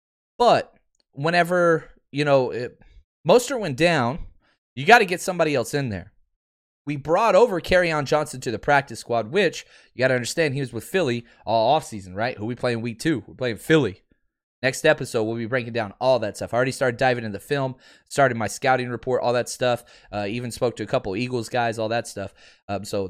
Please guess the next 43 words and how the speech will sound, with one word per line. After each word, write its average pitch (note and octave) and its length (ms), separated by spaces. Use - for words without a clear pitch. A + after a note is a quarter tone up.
that's C3+ 220
gonna C3 160
be B2 120
our A2 80
next A#2 240
episode. G#2+ 400
I'll A#2 100
have B2+ 200
that B2 140
out A#2+ 200
tomorrow A2 640
because G2 400
I'm A2 80
coaching F3 340
my D3+ 120
game D3 240
Friday, D3 440
my B2 120
high D#3+ 120
school D3+ 260
game C#3+ 200
Friday. C#3 400
I'm B2 100
leaving E3 340
from D3+ 400
the F#3 80
field E3+ 500
to D3 80
go C3 180
to - 280
L D#3 180
A C#3+ 180
X D#3 300
to B2 160
fly C#3 340
overnight E3 760
<laughs> - 480
to F#3+ 80
Philly E3+ 500
on D#3 120
the C3 80
red B2+ 260
eye. A2 240